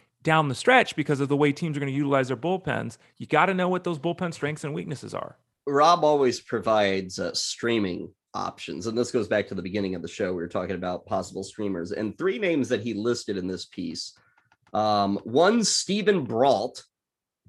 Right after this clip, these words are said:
Speaker 2: as a possible option. Uh, let's see, Brault against Saint Louis and Milwaukee. I think he's got two starts this week, right? Or he's planned to.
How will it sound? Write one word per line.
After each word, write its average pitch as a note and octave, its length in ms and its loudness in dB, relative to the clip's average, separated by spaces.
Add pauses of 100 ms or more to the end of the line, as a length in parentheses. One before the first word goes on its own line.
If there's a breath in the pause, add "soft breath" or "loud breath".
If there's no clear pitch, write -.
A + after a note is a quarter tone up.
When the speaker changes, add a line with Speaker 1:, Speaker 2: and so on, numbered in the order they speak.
(120)
Speaker 2:
as A2 140 -4
a G#2+ 60 -4
possible G#2 520 -2
option. G2 520 -6 (580 soft breath)
Uh, G#2 500 0
let's B2+ 240 0
see, A2 140 0
Brault C#3+ 280 4
against B2 280 4
Saint B2+ 240 0
Louis G2+ 460 -2
and A3+ 200 8
Milwaukee. C#3+ 380 6
I A2 40 -2
think A#3 120 0
he's C4 120 -4
got A2 160 -4
two F#3+ 140 -4
starts F2 360 -6
this F2+ 180 -10
week, - 160 -10
right? B2+ 260 -2 (340)
Or A2+ 60 4
he's F#2+ 100 -4
planned G#2+ 460 2
to. - 260 -6